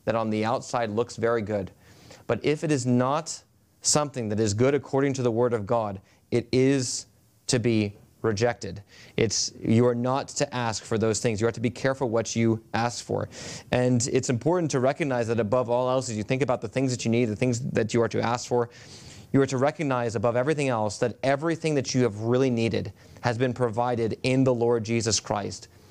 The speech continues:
He is the true king who provides for his people. And as you think about the need to have godly leadership, you think about the Lord Jesus Christ.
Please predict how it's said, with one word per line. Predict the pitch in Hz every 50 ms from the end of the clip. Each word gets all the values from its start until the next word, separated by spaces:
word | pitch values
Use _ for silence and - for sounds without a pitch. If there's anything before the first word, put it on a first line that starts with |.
| - - - - - - -
He | - - - 160 185 - -
is | 151 160 165 151 131
the | 139 139
true | - - - - 156 156 160 143
king | - - 151 131 110 104 104 101 _ _ _ _ - -
who | - - 143
provides | 135 - 147 135 110 117 123 131 139 139 143 135 -
for | - - 131 127
his | 120 -
people. | - 127 127 127 - 107 107 104 - - - - - -
And | - 131
as | 135 131 147
you | 135
think | - 165 175 165
about | 185 135 151 127 123 113 - - -
the | 127 123
need | 127 135 139 123
to | 135
have | 131 127 123 - -
godly | 131 120 127 135 131 131
leadership, | 117 117 123 131 147 - - 151 147 - - - _ _ _ _ _ _ _ _ _ _ - -
you | 127 117
think | 123 143 143
about | 143 143 131
the | 117 117
Lord | 123 131 135 117
Jesus | 123 120 110 113 107
Christ. | - - 131 135 135 131 - -